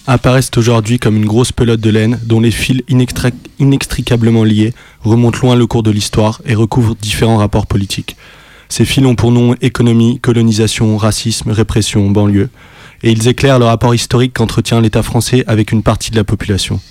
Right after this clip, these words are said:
Une partie de la population mouvante qui n'est pas figée et qui n'est désignée comme séparée que par l'État lui-même.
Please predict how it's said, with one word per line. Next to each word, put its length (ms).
Une 100
partie 280
de 40
la 100
population 480
mouvante 440
qui 100
n'est 80
pas 140
figée 400
et 60
qui 140
n'est 120
désignée 420
comme 160
séparée 460
que 100
par 200
l'État 260
lui-même. 380